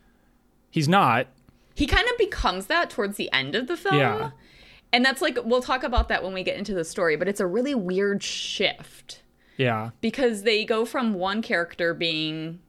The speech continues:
Speaker 2: the main character and following his story and
Speaker 1: Guess
Speaker 2: his
Speaker 1: what?
Speaker 2: journey.
Speaker 1: He's not really the main character.
Speaker 2: Yeah. And
Speaker 1: <laughs>
Speaker 2: then halfway through the movie, we shift over to Chris Knight. So it's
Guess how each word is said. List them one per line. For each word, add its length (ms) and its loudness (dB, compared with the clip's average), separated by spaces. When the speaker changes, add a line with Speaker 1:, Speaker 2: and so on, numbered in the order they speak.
Speaker 2:
the 80 -4
main 180 0
character 540 -2
and 120 -6
following 380 -4
his 340 -2
story 680 -6
and 100 -4
Speaker 1:
Guess 160 4
Speaker 2:
his 100 -2
Speaker 1:
what? 180 6
Speaker 2:
journey. 180 -2
Speaker 1:
He's 240 4
not 200 6
really 200 6
the 120 4
main 200 4
character. 400 4
Speaker 2:
Yeah. 500 6
And 160 6
Speaker 1:
<laughs> 0 -
Speaker 2:
then 200 4
halfway 480 2
through 160 0
the 80 -2
movie, 800 -2
we 180 0
shift 640 -2
over 340 0
to 800 -4
Chris 280 -4
Knight. 340 -10
So 800 2
it's 540 -4